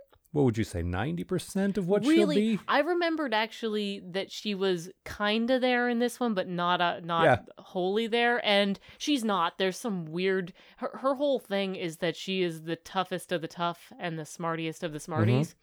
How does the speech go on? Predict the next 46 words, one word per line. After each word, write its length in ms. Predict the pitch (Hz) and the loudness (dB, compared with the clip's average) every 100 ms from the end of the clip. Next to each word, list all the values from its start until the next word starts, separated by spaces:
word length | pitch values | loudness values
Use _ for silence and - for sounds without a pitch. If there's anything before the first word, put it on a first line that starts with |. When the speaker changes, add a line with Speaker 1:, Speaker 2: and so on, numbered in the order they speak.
| - - - - | -20 -20 -12 -2
Speaker 2:
Um, 280 | 170 160 165 | 2 2 0
and 140 | 190 | -2
in 200 | 180 170 | -2 -2
this, 360 | 175 196 180 - | 0 0 0 -6
there's 380 | 180 170 165 156 | -2 0 0 -2
some 220 | 175 160 | -8 -10
time 380 | - 170 160 160 | -8 -4 -4 -4
early 320 | 175 170 160 | -4 -2 -2
on 200 | 156 156 | -2 -2
where 80 | 160 | -4
she's 200 | - 160 | -6 -6
a 40 | 156 | -4
little 240 | 160 156 | -6 -6
tentative 600 | - - 170 190 220 226 | -10 -8 -6 0 0 0
and 180 | 180 151 - - - | -2 -6 -10 -20 -6
lets 160 | 180 - | -6 -4
people 300 | 196 180 151 | -6 -4 -6
browbeat 640 | 143 147 143 196 240 262 | -4 2 4 4 2 0
her, 260 | 247 294 285 | 2 0 2
which, 180 | 180 247 | -2 0
Speaker 1:
Just 340 | 247 214 - | 2 2 4
a 60 | 117 | 4
little, 460 | 92 92 117 117 | 4 4 4 6
Speaker 2:
which 160 | 220 - | 4 2
Speaker 1:
though. 120 | - | 2
Speaker 2:
felt 300 | 240 262 208 | 6 6 6
real 600 | 170 185 214 220 175 156 | 0 0 6 8 8 4
weird. 720 | 147 170 208 190 165 160 165 - | -2 0 6 6 4 0 -4 -6
Speaker 1:
But 380 | 117 147 - - _ | 6 6 6 -2 _
by 300 | 117 139 147 | 2 8 8
the 220 | 143 143 | 8 8
end 200 | 135 151 | 8 8
of 160 | 123 110 | 6 6
this 180 | 127 101 | 4 6
very 300 | 131 120 98 | 8 8 6
Speaker 2:
Mm-hmm. 80 | |
Speaker 1:
book, 360 | 92 131 82 - _ _ | 6 4 4 -4 _ _
she's 260 | - 104 | 0 2
got, 280 | 123 113 98 | 6 6 6
like, 220 | 113 - - - | 2 0 -8 -6
she's 240 | - 123 | 0 2
striding 760 | - - - 104 117 117 113 113 | 2 -2 2 8 8 8 6 4
into 500 | 113 110 107 - 127 | 0 2 2 2 0
the 120 | 110 | 0
wizard 360 | 104 113 104 90 | 2 4 4 4
hall, 500 | 104 101 95 90 | 6 8 8 6